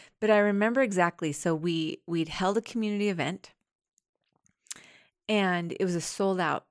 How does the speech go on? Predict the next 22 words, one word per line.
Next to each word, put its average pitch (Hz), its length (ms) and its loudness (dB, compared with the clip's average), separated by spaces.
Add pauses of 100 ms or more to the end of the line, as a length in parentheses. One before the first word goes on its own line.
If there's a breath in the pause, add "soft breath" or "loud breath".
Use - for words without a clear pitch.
(100)
community 160 360 -6
event. 143 420 -8 (600 soft breath)
And 190 160 2
our 165 100 2
plan 190 580 0
was 175 160 -2
to 175 80 -6
tell 190 160 2
people 185 280 0
about 156 380 0 (200)
the 156 100 -6
podcast. 151 480 -4
This - 180 -6
was 170 120 -2
gonna 180 180 0
be 165 140 0
our 147 100 0
first - 720 -4 (500)
announcing 165 460 -4
of 180 80 -2
the 165 60 -8
podcast. 147 540 -4